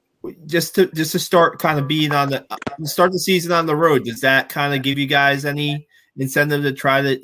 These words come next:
to try to have a good showing at Minnesink, just to play away from your field, just to show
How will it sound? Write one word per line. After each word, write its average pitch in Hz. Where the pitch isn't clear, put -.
to -
try 139
to 131
have 139
a 135
good 135
showing 139
at 135
Minnesink, 139
just 127
to 127
play 127
away 127
from 135
your 131
field, 135
just 123
to 123
show 131